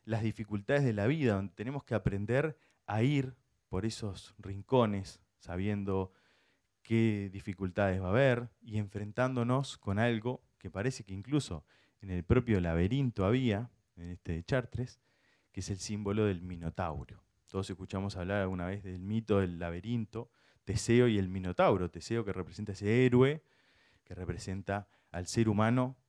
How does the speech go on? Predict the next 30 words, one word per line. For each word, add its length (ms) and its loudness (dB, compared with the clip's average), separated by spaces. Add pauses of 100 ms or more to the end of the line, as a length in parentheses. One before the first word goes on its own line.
(140)
que 140 -12
va 220 2
a 120 -6
luchar 460 2
contra 640 -2
sus 240 -12
propias 600 0
tinieblas, 680 2
sus 160 -8
propias 580 -2 (380)
oscuridades, 1080 0 (140)
nuestros 320 -14
propios 640 -2 (380)
defectos 720 0
y 40 -6
esos 240 -6
elementos 540 -2
que 140 -10
queremos 440 -4
trabajar 600 -4 (400)
para 240 -8
crecer. 500 -2 (1160)
Por 140 0
eso 120 -6
es 60 -8
que 60 2
aparecía 420 0
así. 280 -4 (480)
Y 100 -6
fíjense, 600 0